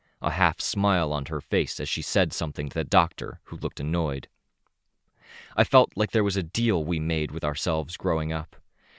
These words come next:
That we were kids and we were scared of the dark and the unknown,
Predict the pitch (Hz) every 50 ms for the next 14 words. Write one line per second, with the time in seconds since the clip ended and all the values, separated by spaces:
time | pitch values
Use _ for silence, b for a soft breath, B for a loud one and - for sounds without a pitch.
0 | b b b - 117 110 117 139 135 127 120 - - - - 160 143 95 71 65
1 | - 87 90 87 87 82 82 98 98 101 98 - - - 147 135 127 113 107 104
2 | 107 98 - 139 135 120 90 76 - - 85 85 85 78 95 101 107 101 95 101
3 | 113 127 127 110 90 78 73 67 65 -